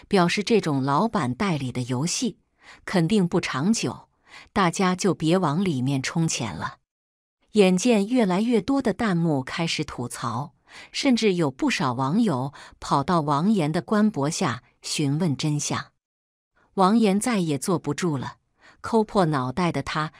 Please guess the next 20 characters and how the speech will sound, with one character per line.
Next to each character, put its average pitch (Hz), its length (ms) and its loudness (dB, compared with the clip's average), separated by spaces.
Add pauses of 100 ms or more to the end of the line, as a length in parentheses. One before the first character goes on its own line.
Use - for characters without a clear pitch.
(160)
将 165 240 0
刘 151 240 0
东 208 240 2
拉 214 200 0
了 165 100 -2
出 - 220 -6
来。 - 260 -6 (720)
刘 185 220 4
东 214 260 4
不 170 160 0
过 175 200 4
是 151 260 0
狐 165 300 0
假 185 260 0
虎 135 280 -6
威 185 180 2
的 156 100 0
纸 156 220 -2
老 160 240 -2
虎， - 380 -10